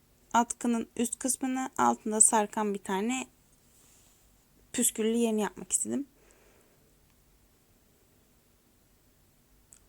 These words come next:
Evet, çizgileri ayırıyoruz. Sarı kırmızı, sarı kırmızı yapacağız. Biraz Galatasaray bayrağı gibi oldu ama olsun.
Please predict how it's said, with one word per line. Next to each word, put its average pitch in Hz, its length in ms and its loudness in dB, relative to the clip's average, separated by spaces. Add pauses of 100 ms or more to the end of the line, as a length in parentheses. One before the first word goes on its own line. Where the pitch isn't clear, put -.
(720)
Evet, 214 880 -2
çizgileri 220 420 0
ayırıyoruz. 214 360 2
Sarı 220 260 6
kırmızı, 196 300 4
sarı 185 180 2
kırmızı 175 300 -4
yapacağız. 220 440 -4 (680)
Biraz 247 280 2
Galatasaray 202 600 2
bayrağı 175 320 -2
gibi 165 180 -10
oldu 185 220 -8
ama 254 200 -4
olsun. - 260 -12